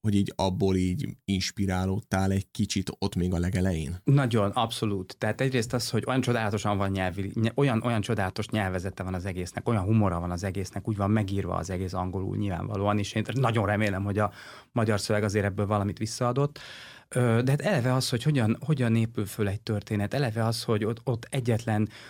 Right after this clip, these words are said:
Speaker 2: anya-lánya közti üzlet elműködtet hét évadot. Tehát, hogy hogyan kell működtetni egy tévésorozatban karaktereket úgy, hogy azok konzisztensek legyenek, hogy mindig ugyanolyan-, mindig ugyanolyanok legyenek, de azért változzanak, fejlődjenek is,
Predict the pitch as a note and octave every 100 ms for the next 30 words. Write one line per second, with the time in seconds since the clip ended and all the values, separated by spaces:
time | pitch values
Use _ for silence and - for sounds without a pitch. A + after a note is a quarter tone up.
0 | - - C3 A2+ A#2 A2 G#2 A2+ - A#2+
1 | A#2 C#3+ A2+ G#2+ G#2+ C3 A#2 G#2 G#2 -
2 | A2 B2+ A2+ A#2 G#2+ F#2 D#2 D#2 - -
3 | - G#2+ A2+ A2+ A2+ G#2+ - D#3+ A#2 G2
4 | A2+ G#2 A#2 A#2 G#2+ G#2+ - G#2 - B2+
5 | G2+ - G#2 G2+ F#2+ G2+ F#2 A#2+ G#2 -
6 | G2 - G2+ A2+ - G2 F#2+ - C3+ A2+
7 | G2+ - F#2+ - - G2 F#2+ - G#2+ C#3
8 | A2 G#2 G2 F#2 F2+ F#2 G#2 B2 B2 G#2
9 | G#2 G2 G2 F#2+ D3+ B2 A#2+ G#2+ G2 A2+
10 | G#2 G2 G2+ A2+ G2 G2 - A2 A2 G#2
11 | G2+ G2+ F2+ A2+ A#2 A#2+ C3 C3 C3+ C#3